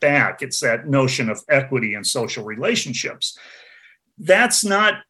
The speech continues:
uh, available. That's not our option, as we pointed out earlier. And so it's a non-circular type of relationship, uh, that's there. And then, uh, all, most of these things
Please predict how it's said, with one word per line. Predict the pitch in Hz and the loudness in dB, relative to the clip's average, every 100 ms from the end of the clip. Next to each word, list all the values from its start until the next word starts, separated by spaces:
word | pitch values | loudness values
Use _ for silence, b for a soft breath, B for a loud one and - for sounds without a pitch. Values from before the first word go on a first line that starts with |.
| _ - | _ -2
uh, | 185 156 156 160 | 2 2 2 0
available. | 156 131 170 220 156 117 117 | 0 2 4 4 2 0 -2
That's | 123 143 | 0 0
not | 180 170 185 | 0 2 2
our | 160 160 160 | 2 2 2
option, | 190 214 - 123 117 | 2 -2 -6 -8 -6
as | 117 113 | -6 -4
we | 127 | -4
pointed | 127 147 135 127 | -2 0 2 4
out | 127 123 | 4 4
earlier. | 147 185 139 98 110 - b b b - | 2 2 0 -2 -6 -14 b b b -2
And | 147 | 0
so | 131 190 170 | 4 4 4
it's | 170 135 | 2 2
a | 147 | 2
non-circular | 131 156 170 196 202 175 - 165 127 127 120 110 104 101 - | 2 2 2 2 2 0 0 0 -2 -2 -4 -2 -4 -6 -2
type | - 117 - | 2 2 0
of | 117 | -4
relationship, | 123 104 110 107 - 113 - 117 104 - - | -6 -2 0 0 -4 -6 -6 -6 -8 -14 -8
uh, | 117 107 | -4 -4
that's | 107 110 | -4 -6
there. | 131 107 101 | -4 -2 -2
And | 110 147 185 | -2 -2 2
then, | 277 233 190 B B B B _ | 4 4 0 B B B B _
uh, | - 131 131 175 | -4 -2 0 2
all, | 220 254 - 190 - | 4 4 0 -6 -10
most | 190 202 302 - | -2 0 2 0
of | 180 | -2
these | 160 127 | -2 0
things | - 151 147 143 - - | 0 -2 0 0 -2 -4